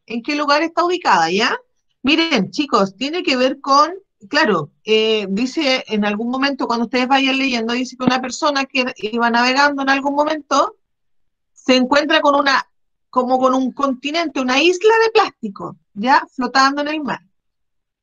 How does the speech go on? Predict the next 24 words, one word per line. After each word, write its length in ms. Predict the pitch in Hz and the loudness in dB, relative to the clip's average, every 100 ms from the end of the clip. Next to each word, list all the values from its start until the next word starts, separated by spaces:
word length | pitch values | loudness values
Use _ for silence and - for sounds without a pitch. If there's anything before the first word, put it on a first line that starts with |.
| _ _ - | _ _ -8
Es 200 | 240 - | -8 0
tan 180 | 370 427 | -2 2
grande, 340 | 440 440 392 | 2 2 2
tan 160 | 370 359 | -2 0
grande 260 | 359 370 339 | 0 0 -2
que 60 | |
ustedes 280 | 285 330 349 | -4 -2 0
van 160 | 349 349 | 0 0
a, 120 | 320 | 0
cuando 280 | 277 254 240 | 0 0 -2
lean, 300 | 262 339 349 | -2 -2 0
se 100 | 330 | 0
van 140 | 311 | 2
a 60 | 311 | 4
dar 220 | 311 320 | 2 0
cuenta 500 | 247 202 202 262 359 _ _ _ _ | -6 -6 -4 -4 -4 _ _ _ _
que 100 | 233 | -6
cada, 400 | - 302 302 165 _ _ | 0 4 4 2 _ _
cada, 500 | - 294 320 311 285 _ _ _ _ _ _ | -2 0 2 2 0 _ _ _ _ _ _
cada 380 | _ 302 320 285 | _ 0 0 -2
tiempo 580 | - 311 370 370 - 330 | -2 -4 -4 -8 -4 0
va 120 | 330 | 2
creciendo 480 | 320 277 311 311 302 | 0 -6 -6 -4 -2
más, 400 | 294 294 - _ | -2 -4 -8 _